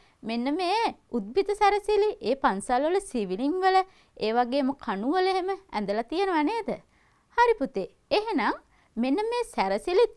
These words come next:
එක්ක තමයි අපි අද නිර්මාණකරණයේ යෙදෙන්නේ. ලියවැල් මෝස්තරය සඳහා යන්න, ගන්නත් පුළුවන්. ඊට කලින් මෝස්තරයක් ඇඳීමේදී ඇගයීම් නිර්ණායක කීපයක් තියෙනවා.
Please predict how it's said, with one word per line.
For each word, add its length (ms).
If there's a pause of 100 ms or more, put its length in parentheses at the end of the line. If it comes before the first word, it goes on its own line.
එක්ක 400
තමයි 360
අපි 220
අද 180 (240)
නිර්මාණකරණයේ 1080
යෙදෙන්නේ. 540 (1600)
ලියවැල් 400
මෝස්තරය 500
සඳහා 340
යන්න, 180 (100)
ගන්නත් 400
පුළුවන්. 340 (760)
ඊට 280
කලින් 400 (260)
මෝස්තරයක් 800
ඇඳීමේදී 720 (840)
ඇගයීම් 520
නිර්ණායක 640
කීපයක් 560
තියෙනවා. 400